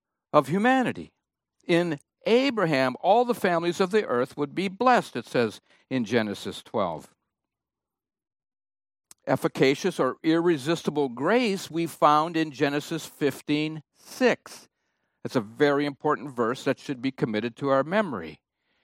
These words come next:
Abraham believed the Lord, and he, the Lord, credited him with righteousness. That's grace alone, through faith alone. Efficacious or irresistible grace.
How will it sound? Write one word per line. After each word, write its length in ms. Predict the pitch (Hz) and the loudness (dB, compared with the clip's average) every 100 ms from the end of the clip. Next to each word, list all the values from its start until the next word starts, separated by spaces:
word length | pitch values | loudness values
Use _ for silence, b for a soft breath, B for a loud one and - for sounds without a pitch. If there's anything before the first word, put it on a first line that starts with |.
| _ _ _ | _ _ _
Abraham 580 | 139 135 143 147 143 117 | 0 0 0 0 -2 -2
believed 760 | 151 139 143 170 254 269 240 208 | 0 2 2 2 2 -2 -4 2
the 120 | 233 | 2
Lord, 600 | 208 156 135 131 160 170 - _ _ _ | 4 2 2 2 0 -4 -10 _ _ _
and 160 | 156 147 | -2 -2
he, 640 | 120 196 233 185 185 202 - _ | -2 0 2 2 0 -4 -8 _
the 80 | - | -14
Lord, 400 | 92 92 104 165 - _ _ | -10 -2 -2 -2 -10 _ _
credited 540 | - 190 196 190 185 | 0 2 2 0 0
him 420 | 139 170 165 156 147 | 0 0 0 -2 -8
with 220 | 135 131 - | -6 -6 2
righteousness. 720 | 113 - 98 - - - _ _ _ _ _ _ _ _ _ | 2 0 -8 -16 -20 -20 _ _ _ _ _ _ _ _ _
That's 260 | 117 - | -2 -2
grace 400 | - 117 143 185 | -8 -4 -4 -4
alone, 460 | 190 127 92 95 143 _ _ _ _ _ _ _ _ | -6 -4 -4 -8 -16 _ _ _ _ _ _ _ _
through 120 | 156 | -8
faith 300 | - 226 - | -2 -2 -4
alone. 220 | 113 87 - _ _ _ _ _ _ _ _ _ _ _ _ _ _ _ _ _ _ _ _ - | -12 -18 -20 _ _ _ _ _ _ _ _ _ _ _ _ _ _ _ _ _ _ _ _ -6
Efficacious 680 | 113 - - 117 117 143 131 | -6 -6 -4 -4 -4 -8 -6
or 220 | 110 104 | -6 -6
irresistible 600 | 107 98 98 120 - 156 | -10 -10 -8 -10 -8 -6
grace. 420 | 151 196 92 - | 0 0 0 -6